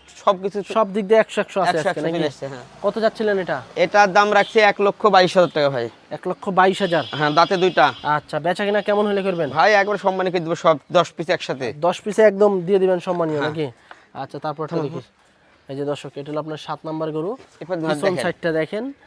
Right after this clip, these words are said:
Speaker 2: বডি দেখেন, বিশাল দেহের বডি।
Speaker 1: হুম।
Speaker 2: লাভি কম্বল সবকিছুই কিন্তু আছে। আসলে লাভি কম্বলেই কিন্তু গরুর টাকা দেয়, আর চুটে।
Speaker 1: মানান ভাই, ওটাতে
Speaker 2: হ্যাঁ।
Speaker 1: মানান।
Speaker 2: আচ্ছা, এটার ওজন কেমন আছে এখন?
Speaker 1: এটা সাড়ে চার মণের বেশি হবে ভাই।
Speaker 2: সাড়ে চার মণের বেশি হবে?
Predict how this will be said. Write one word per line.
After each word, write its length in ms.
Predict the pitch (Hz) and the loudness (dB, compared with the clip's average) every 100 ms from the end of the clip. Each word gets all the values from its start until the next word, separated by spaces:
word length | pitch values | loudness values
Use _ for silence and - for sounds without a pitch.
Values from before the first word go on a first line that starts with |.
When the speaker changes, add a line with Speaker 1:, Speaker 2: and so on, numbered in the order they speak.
| _ _ - | _ _ -12
Speaker 2:
বডি 320 | 139 156 165 175 | 0 0 2 0
দেখেন, 400 | 165 156 202 202 | -2 -2 -6 -6
বিশাল 800 | 139 185 214 233 214 214 196 175 | -8 -6 -2 4 6 6 4 2
দেহের 380 | 160 147 135 | 0 -2 -6
বডি। 300 | 123 123 117 113 _ | -6 -8 -10 -14 _
Speaker 1:
হুম। 200 | 131 127 113 _ - | -14 -12 -14 _ -6
Speaker 2:
লাভি 420 | 135 151 143 185 | 2 2 2 -4
কম্বল 400 | 170 170 175 185 | -2 -2 0 -2
সবকিছুই 520 | 180 170 - 180 180 | -2 -6 -6 -6 -4
কিন্তু 240 | 175 170 160 | -4 -4 -2
আছে। 280 | 147 - 269 - _ - | -4 -6 -10 -12 _ -18
আসলে 260 | 143 165 | -6 -2
লাভি 280 | 156 151 160 | 2 0 -2
কম্বলেই 440 | 165 170 175 170 170 | -2 -2 0 0 0
কিন্তু 240 | 175 165 | -4 -6
গরুর 240 | 156 156 147 | -4 -6 -6
টাকা 200 | 139 135 | -10 -8
দেয়, 140 | 131 | -6
আর 60 | 127 110 | -6 -6
চুটে। 300 | - 196 151 117 | -4 -2 -4 -8
Speaker 1:
মানান 400 | 135 156 196 226 | -4 0 4 4
ভাই, 160 | 202 202 | 6 4
ওটাতে 200 | 202 175 | 4 2
Speaker 2:
হ্যাঁ। 120 | 151 | 0
Speaker 1:
মানান। 320 | 147 139 127 | -2 -4 -6
Speaker 2:
আচ্ছা, 280 | 127 135 135 - | -10 -10 -10 -8
এটার 280 | 165 202 | -2 0
ওজন 260 | 190 185 196 | 2 0 -2
কেমন 220 | 185 180 | 0 -2
আছে 180 | 170 160 | -2 -2
এখন? 180 | 143 139 | -4 0
Speaker 1:
এটা 220 | 185 214 | 2 2
সাড়ে 220 | 196 208 | 4 2
চার 140 | 196 202 | 2 0
মণের 200 | 208 202 | 2 2
বেশি 240 | 190 - | 2 2
হবে 160 | 180 143 | 2 2
ভাই। 160 | 127 | -2
Speaker 2:
সাড়ে 180 | 107 175 | 0 0
চার 180 | 180 190 | 2 2
মণের 200 | 196 196 | 2 2
বেশি 260 | 180 180 202 | 0 0 0
হবে? 260 | 180 165 | 2 0